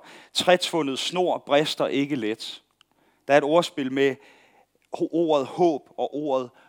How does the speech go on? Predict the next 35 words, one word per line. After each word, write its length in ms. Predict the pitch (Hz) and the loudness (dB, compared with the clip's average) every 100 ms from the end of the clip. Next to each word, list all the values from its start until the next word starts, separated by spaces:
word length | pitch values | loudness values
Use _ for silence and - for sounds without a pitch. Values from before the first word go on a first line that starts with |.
| _ | _
reb, 440 | - 139 143 127 - | -6 0 0 0 -2
der 60 | |
ikke 260 | 107 123 135 | -4 -4 -6
brister. 500 | - 104 123 - 82 _ - | -6 -4 -4 -10 -14 _ -8
Et 100 | 139 | 0
ægteskab, 480 | 175 170 143 160 127 | 0 0 -4 -6 -6
hvor 100 | 123 | -8
Gud 200 | 151 170 | -6 -6
er 60 | |
flettet 400 | 160 139 123 123 | -4 -6 -6 -4
ind, 200 | 143 156 - - - | -6 -6 -12 -14 -6
er 120 | 131 | -6
fyldt 420 | - - 180 - | -6 -12 -12 -10
med 100 | 123 | -10
et 80 | - | -6
stærkt 420 | - 120 117 - | -2 0 -2 -4
håb. 240 | 110 82 _ _ _ _ _ _ _ _ _ _ _ _ _ _ _ _ _ _ _ _ _ | -16 -18 _ _ _ _ _ _ _ _ _ _ _ _ _ _ _ _ _ _ _ _ _
Bibelen 480 | 175 180 - 165 156 _ _ - | -10 -8 -8 -8 -8 _ _ -16
er 60 | 123 | -14
fyldt 760 | - - - 240 170 - - _ | -14 -12 -8 -8 -10 -20 -20 _
med 120 | 147 131 | -8 -4
håb. 300 | 147 123 - | -4 -4 -6
Bibelen 360 | 180 147 170 - | -8 -8 -10 -2
emmer 380 | 165 190 214 196 - - | 2 6 6 4 0 -10
af 100 | 117 | -10
håb. 260 | 107 - _ _ _ _ _ _ _ 185 | -10 -14 _ _ _ _ _ _ _ -8
Lyt 120 | 220 | -4
for 120 | 202 | -2
eksempel 380 | 165 190 156 160 | 0 -2 -2 -6
til 160 | - | -6
nogle 180 | 156 160 | -4 -2
af 60 | 151 | -4
de 100 | 156 | -4
her 180 | 165 156 | -2 -2
tekster. 460 | - 165 - 110 | -2 -4 -6 -10